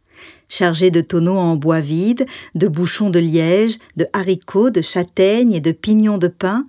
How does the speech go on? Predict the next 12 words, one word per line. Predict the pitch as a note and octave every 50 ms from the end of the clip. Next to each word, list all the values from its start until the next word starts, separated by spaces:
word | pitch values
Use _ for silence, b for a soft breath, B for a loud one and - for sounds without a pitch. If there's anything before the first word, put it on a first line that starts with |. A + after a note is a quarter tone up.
| B B B B B B B -
le | F3+
petit | E3+ A#3 A#3 D4+ D4
bateau | C#4+ A3 G#3+ - C4+ D#4 D#4+
quitte | - - - - F4+ F4+ -
le | - G#3
village | F3 F#3+ F#3 D3+ C#3 D#3+ G3 A3+ A3 G3
en | F3+ E3
direction | D#3 F3 E3+ E3+ E3+ - - - A#3 A#3
du | G3+ F#3
port | - - - F#3 F#3 F3+
de | D#3
Cadix, | E3+ F3 - E3+ D#3+ C#3+ D#3+ D#3 D3+ - - - -